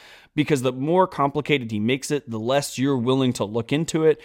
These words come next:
which means that you take him on face value as a salesperson.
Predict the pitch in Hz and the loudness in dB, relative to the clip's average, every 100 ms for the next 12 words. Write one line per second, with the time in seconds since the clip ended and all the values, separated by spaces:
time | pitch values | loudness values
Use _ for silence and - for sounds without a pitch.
0 | - - - 139 135 139 143 131 117 120 | -20 -20 -4 0 0 4 2 2 -2 -4
1 | - 131 127 135 107 101 117 120 - 120 | -2 -2 0 0 0 -2 -2 -2 0 2
2 | 123 143 123 107 - 117 107 123 151 151 | 2 2 0 -2 -4 -2 -2 -2 -4 -4
3 | 170 | -2